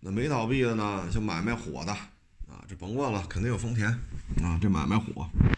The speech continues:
然后呢，A B B，啊，然后长城，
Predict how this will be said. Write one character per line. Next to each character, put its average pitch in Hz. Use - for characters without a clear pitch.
然 92
后 127
呢 117
，A 120
B 135
B， 127
啊， -
然 85
后 110
长 101
城， 117